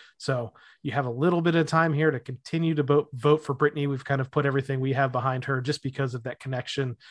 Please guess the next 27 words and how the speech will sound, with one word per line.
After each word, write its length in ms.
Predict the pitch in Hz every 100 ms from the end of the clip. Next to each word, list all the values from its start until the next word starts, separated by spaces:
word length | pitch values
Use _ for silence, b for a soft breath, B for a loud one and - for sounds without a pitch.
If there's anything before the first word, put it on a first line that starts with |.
| B B -
to 180 | 135
spotter 520 | 117 - - 131 127 123
Josh 360 | 131 113 -
Williams. 460 | 147 160 156 143 135 B B B B
And, 300 | 147 135 131
um, 260 | 131 123 123
plus, 360 | - 175 -
she's 300 | - 156 135
really 200 | 135 143
deserving 440 | 131 131 151 143 139
of 140 | 139
this. 140 | 135 135
She 180 | -
is 140 | 151 135
a 220 | 139 131 - -
past 320 | 127 120 -
winner 380 | 117 165 165 170
at 200 | 147 147
Nashville 440 | 143 143 - 151
Fairgrounds 540 | 147 156 143 147 139
in 80 | 139
a 60 | 131
s-, 180 | 120 -
in 120 | 139
a 60 | 123
late 180 | 139 151
model, 400 | 143 143 139